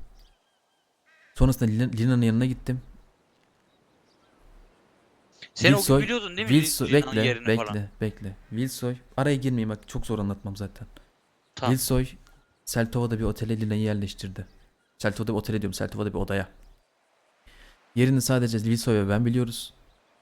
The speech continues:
Speaker 1: Başka kimse bilmiyor. Lina oraya yerleştirildikten sonra ben yanına gidiyorum.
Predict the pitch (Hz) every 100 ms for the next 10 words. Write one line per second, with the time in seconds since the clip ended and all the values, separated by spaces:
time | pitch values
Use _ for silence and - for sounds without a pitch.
0 | _ 107 - 113 117 120 110 107 98 92
1 | 98 - _ _ _ _ _ _ _ _
2 | _ _ _ _ _ _ _ _ _ _
3 | _ _ _ _ _ _ _ _ 107 135
4 | 147 139 135 135 131 - 131 - 131 131
5 | 110 123 127 120 131 127 131 127